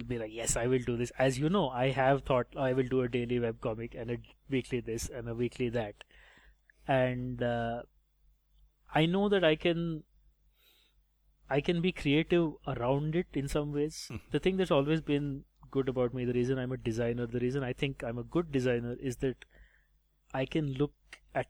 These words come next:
Speaker 1: the process and sort of finesse and be creative about the process as much as the actual work.
Speaker 2: Mm-hmm.
Speaker 1: You know, so when I tell you, "Okay, I can have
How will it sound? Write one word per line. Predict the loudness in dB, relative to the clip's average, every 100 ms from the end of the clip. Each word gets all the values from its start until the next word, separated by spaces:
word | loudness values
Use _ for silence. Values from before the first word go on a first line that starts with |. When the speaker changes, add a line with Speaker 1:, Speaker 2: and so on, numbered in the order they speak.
| -6
Speaker 1:
the |
process | -6 0 0 2 0 -2 -4
and | -8 -6
sort | -4 -6
of | -8
finesse | -4 -2 -2 -4 -6 -6
and | -6 -4
be | -4
creative | -2 2 2 4 2
about | 2 -2 -2
the |
process | -4 -2 0 -2 -2
as | -6 -6
much | -6 -4
as | -4
the | -2
actual | -4 -4 -2 -2
work. | -2 -4 -4
Speaker 2:
Mm-hmm. | -6 -4 -4 -8 _ _ _ _ _ _ _ _ _
Speaker 1:
You | -4
know, | -2
so | -2 0 2 0 -4 _ -6
when | -2
I | 0
tell | 2 2 4
you, | 4
"Okay, | 4 0
I | 0
can | -2 -2
have | -2 -2